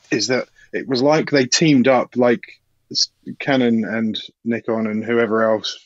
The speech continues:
all the others, had a, an agreement where they would trickle things out. So one would release something a bit better, one would release something a bit better, one would release something a bit better, just to keep it all under control.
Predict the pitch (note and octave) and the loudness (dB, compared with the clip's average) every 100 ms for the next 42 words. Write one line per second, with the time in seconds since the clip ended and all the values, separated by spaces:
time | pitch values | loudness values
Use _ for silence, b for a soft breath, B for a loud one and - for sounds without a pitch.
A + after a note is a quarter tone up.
0 | - B2 A2+ G#2+ G2+ G#2 F#2+ - _ _ | -2 0 2 2 0 -4 -6 -12 _ _
1 | _ _ _ _ _ _ _ _ - C3+ | _ _ _ _ _ _ _ _ -2 2
2 | C3+ A#2+ - C3 B2 A#2+ A#2+ G#2 C3 C3 | 2 0 -4 -2 -2 -2 -4 2 4 4
3 | A2+ G#2 A#2 A#2 A2 A2+ A2 G#2 - - | 4 2 2 2 2 2 0 -4 -6 -2
4 | C3+ - A#2 - A#2+ A2+ A#2 A2 G2+ - | -2 0 -2 0 -2 0 0 -2 -2 0
5 | A2+ G#2 - _ _ A#2+ C3+ C#3 C3 A2+ | 0 0 -8 _ _ 0 4 6 4 4
6 | B2 A#2 A#2 A#2+ - A#2+ G#2+ A2+ - A2+ | 4 4 2 -2 0 0 2 0 0 0
7 | A2 G#2+ B2 A#2+ A2+ A2 A2 G#2 A2+ G#2+ | 0 0 2 2 2 0 -2 -2 -6 -6
8 | G#2 A2 G2+ A2 G#2+ A2+ A#2 A2 A2+ A2 | -2 -2 -2 -4 -4 -4 -4 -4 -4 -2
9 | G#2 A2 G#2 G#2 A2 A#2 G#2+ G2+ B2+ - | -4 -6 -8 -8 -6 -4 -4 -4 -8 -6
10 | B2+ - D3 C3 C3+ B2 B2 A#2 A2 - | -6 -4 -4 -2 -4 -2 0 0 -4 -8
11 | G#2 C3 G#2 F#2+ | -6 -4 -4 -6